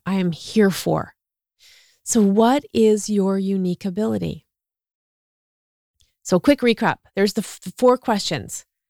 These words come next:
What do you love most to do? What do you do that doesn't seem like work? What produces the highest ratio of abundance and satisfaction to the amount of time spent? And what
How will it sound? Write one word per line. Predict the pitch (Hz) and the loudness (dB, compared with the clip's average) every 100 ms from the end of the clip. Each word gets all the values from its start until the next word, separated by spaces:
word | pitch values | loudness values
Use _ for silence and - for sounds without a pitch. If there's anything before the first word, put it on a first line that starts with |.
| _ _ _ | _ _ _
What | 196 | 2
do | 220 | 4
you | 269 | 4
love | 262 247 | 2 2
most | 233 - | 0 0
to | 208 | -2
do? | 180 175 170 _ _ _ _ _ - | -2 -2 -6 _ _ _ _ _ -2
What | 190 | 0
do | 208 | 2
you | 240 | 2
do | 214 220 214 | 2 2 2
that | 156 | 0
doesn't | 165 180 | -4 -4
seem | 208 240 | -2 -2
like | 247 247 | 0 -2
work? | 196 175 - _ _ _ _ _ _ _ | -2 -2 -4 _ _ _ _ _ _ _
What | 190 190 196 - | 0 2 2 0
produces | 226 196 196 185 160 | 2 2 2 -4 -4
the | 156 | -6
highest | - - 196 247 285 - | -6 -6 -2 0 -2 -6
ratio | 226 214 208 220 | 0 0 0 -2
of | 185 | -2
abundance | 160 156 190 196 254 254 | -4 0 0 2 0 -2
and | 269 | -6
satisfaction | - 254 254 - 190 - 196 | -2 -2 -2 -2 -2 0 -2
to | 180 | -2
the | |
amount | 160 156 165 | -2 0 -4
of | 196 | -4
time | 220 220 | -4 -4
spent? | - 180 196 - _ _ _ _ _ _ _ _ _ _ - | -2 -2 -2 -6 _ _ _ _ _ _ _ _ _ _ 2
And | 180 175 170 175 - _ _ _ _ _ | 4 4 2 0 -4 _ _ _ _ _
what | 196 180 | 0 2